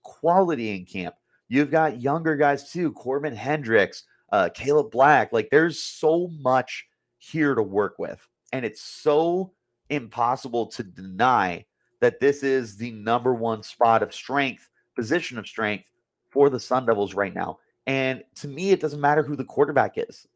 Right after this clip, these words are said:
because unless they literally can't throw the football, all they gotta do is put these guys in position to catch the ball and let them do the rest of the work. All of these receivers have great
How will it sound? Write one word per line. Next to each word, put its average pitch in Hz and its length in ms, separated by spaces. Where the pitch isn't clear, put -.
because 123 580
unless 127 520
they 139 140
literally 135 520
can't - 440
throw 143 240
the 104 100
football, 113 760
all 175 160
they 175 140
gotta 147 220
do 139 240
is 107 220
put 170 240
these 160 200
guys 127 260
in 123 140
position 117 520
to 147 180
catch 131 440
the 131 80
ball 98 460
and 107 140
let 120 180
them 135 140
do 127 100
the 120 100
rest 117 260
of - 20
the 120 80
work. 139 340
All 190 320
of 180 140
these 165 220
receivers 131 520
have 113 320
great 123 540